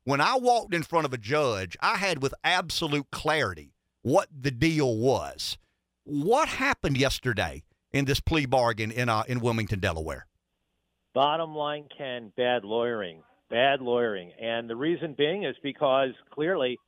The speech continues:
Speaker 2: neither side understood what was ca-, contained in the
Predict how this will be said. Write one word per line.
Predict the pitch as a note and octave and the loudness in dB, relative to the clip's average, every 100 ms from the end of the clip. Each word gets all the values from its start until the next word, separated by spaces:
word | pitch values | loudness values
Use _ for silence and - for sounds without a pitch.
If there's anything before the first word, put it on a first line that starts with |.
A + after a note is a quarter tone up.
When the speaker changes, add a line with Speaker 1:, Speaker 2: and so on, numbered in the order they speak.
| _ - A#2+ | _ -20 -14
Speaker 2:
neither | C#3 G3+ A#3 G#3 - | -8 -4 -2 -4 -2
side | F3+ F3 | 0 0
understood | E3 D#3 C#3+ - D#3 D3+ | 0 -4 -10 -14 -4 -4
what | B2+ C#3 B2+ | -2 -2 -2
was | C3 - | -6 -10
ca-, | D3+ D3 D3 - | -8 -6 -6 -10
contained | - B2 - D3+ D#3 C#3 | -16 -14 -6 -4 -2 -4
in | |
the | A#2+ | -8